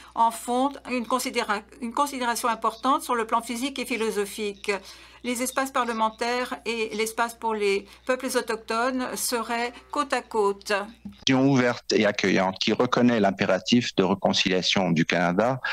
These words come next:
Speaker 2: envers ses ple-, peuples autochtones et où ces peuples auront une présence directe,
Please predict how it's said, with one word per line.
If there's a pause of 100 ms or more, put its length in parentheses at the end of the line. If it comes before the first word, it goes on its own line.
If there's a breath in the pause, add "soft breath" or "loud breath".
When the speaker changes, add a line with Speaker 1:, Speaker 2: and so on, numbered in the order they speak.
(180 loud breath)
Speaker 2:
envers
ses
ple-, (240)
peuples
autochtones (640 loud breath)
et
où
ces
peuples
auront
une
présence
directe,